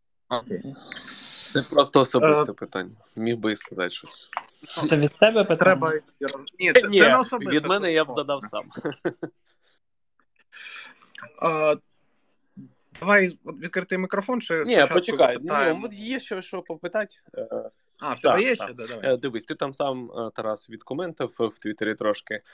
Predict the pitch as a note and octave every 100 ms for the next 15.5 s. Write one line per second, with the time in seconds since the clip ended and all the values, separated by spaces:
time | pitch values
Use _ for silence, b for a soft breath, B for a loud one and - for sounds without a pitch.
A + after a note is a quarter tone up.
0 | B - A2 A#2 A#2+ - A#2 A2+ A#2 A#2+
1 | A#2+ - A2 A2+ G#2+ A2+ A2+ E3 B2 A2
2 | A#2 B2+ A2 G#2+ A2+ B2+ G#2+ G#2+ G2+ G2
3 | A2+ A2+ B2 - G#2 A#2 A#2 G#2 G2 A2+
4 | A2 G#2+ G#2+ A2 G2+ F#2 - B B B
5 | - G#2 G#2 G#2 A2+ A#2 D#3+ E3+ D3 C3+
6 | C3 - A#2+ G#2+ - A2 G#2+ G#2 G#2+ G#2+
7 | D#3 G#3 C#3+ A2 G#2 - B2 A2 G#2+ A2
8 | - - G#2+ G#2 G2+ F#2+ G2+ G#2 G#2+ G#2
9 | G2+ A2 - G#2+ G2+ A2 - - A2 G#2
10 | G#2 G2+ G#2 G#2 - G2+ G#2 C3+ - -
11 | B B B - - - _ - G#2 G#2
12 | G2+ - G#2 G2+ G#2+ G#2+ - G#2+ G#2+ A2
13 | G#2 G2 A#2+ A#2+ G#2+ - - C3+ - -
14 | A2+ G#2+ G2+ F#2+ - - G2+ F#2+ - -
15 | - F#2 F#2+ F#2+